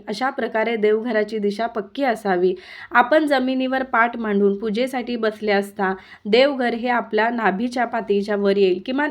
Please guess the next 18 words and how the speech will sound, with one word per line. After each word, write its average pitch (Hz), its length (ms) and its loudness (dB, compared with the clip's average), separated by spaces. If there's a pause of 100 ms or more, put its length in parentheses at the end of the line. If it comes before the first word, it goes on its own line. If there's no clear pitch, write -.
एवढ्या 208 300 0
उंचीवर 226 500 -2
असावे. 196 400 -2 (400)
मित्रांनो, 262 400 2
या 254 220 4
पद्धतीने 247 560 0
आपल्याला 226 400 0
देवघर, 220 460 -2 (120)
अ, 202 280 0
छान 233 260 -2
पद्धतीने 214 540 -4
करायचं 196 420 0
आहे. 220 160 -2 (300)
देवघर 269 460 6
हे 269 140 0
पूर्व 254 400 -2
दिशेलाच 226 540 -2
असावे. 208 460 0